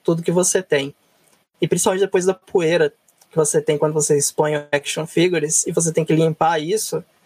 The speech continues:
você também começa a repensar esse tipo de coisa. E eu, sei lá, eu tô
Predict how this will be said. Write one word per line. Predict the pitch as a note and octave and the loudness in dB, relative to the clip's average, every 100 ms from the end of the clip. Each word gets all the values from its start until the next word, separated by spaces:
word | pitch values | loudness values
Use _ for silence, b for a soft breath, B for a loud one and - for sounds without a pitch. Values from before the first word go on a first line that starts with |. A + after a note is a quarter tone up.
| _ _ | _ _
você | D#3+ D#3+ | 0 2
também | E3 E3 | 0 0
começa | E3+ F3+ E3 | 0 0 0
a | F#3 | -2
repensar | F3+ G3 G3 G3+ F#3 | 0 -2 -2 -2 -2
esse | - | -2
tipo | F#3+ F#3 | -6 -2
de | G#3 | -2
coisa. | - E3+ D#3 D#3 E3 - b b b b | -2 -2 -2 -2 -6 -14 b b b b
E | F3 F3 E3+ D#3+ D3+ C#3+ C#3+ C#3+ _ _ _ _ | 2 4 4 4 4 4 2 0 _ _ _ _
eu, | F#3+ G3 | 0 0
sei | - A3 | 0 0
lá, | F3 | 0
eu | |
tô | F3 E3+ | -4 -10